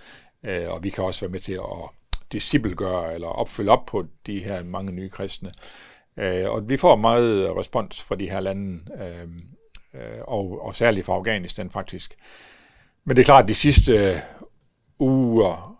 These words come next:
dage og timer har været fortvivlende for de, de nye kristne i Afghanistan. Øhm,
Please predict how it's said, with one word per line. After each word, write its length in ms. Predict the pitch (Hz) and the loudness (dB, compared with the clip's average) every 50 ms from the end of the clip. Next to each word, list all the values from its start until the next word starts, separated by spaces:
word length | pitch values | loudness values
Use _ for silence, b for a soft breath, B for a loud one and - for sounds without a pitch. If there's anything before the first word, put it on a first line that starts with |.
| _ _ _ _ | _ _ _ _
dage 300 | - 110 110 110 110 107 | 0 2 2 2 2 2
og 100 | - - | 0 -2
timer 360 | - - 139 127 120 110 98 85 | -4 -4 -2 -2 0 0 0 -2
har 100 | - 90 | -2 -4
været 220 | 95 92 90 - | -6 -6 -6 -6
fortvivlende 580 | - 101 87 - 131 127 101 87 80 80 85 85 | -8 -8 -4 -2 -2 -2 -2 -4 -8 -12 -12 -14
for 260 | - - - 95 87 87 | -12 -8 -6 -6 -6 -6
de, 340 | 82 92 90 85 85 87 - - | -8 -10 -12 -12 -14 -16 -14 -12
de 60 | 101 | -10
nye 200 | 98 101 101 95 | -8 -6 -6 -6
kristne 520 | - - 98 95 - - - 98 90 87 | -6 -8 -8 -8 -8 -10 -12 -12 -12 -14
i 180 | - - 98 95 | -12 -12 -12 -10
Afghanistan. 840 | 90 90 92 101 95 92 98 104 - - 101 90 85 87 - - - | -10 -10 -12 -12 -14 -14 -16 -16 -12 -12 -12 -12 -12 -14 -16 -14 -14
Øhm, 360 | 98 90 87 87 82 80 78 | -14 -12 -12 -14 -14 -16 -18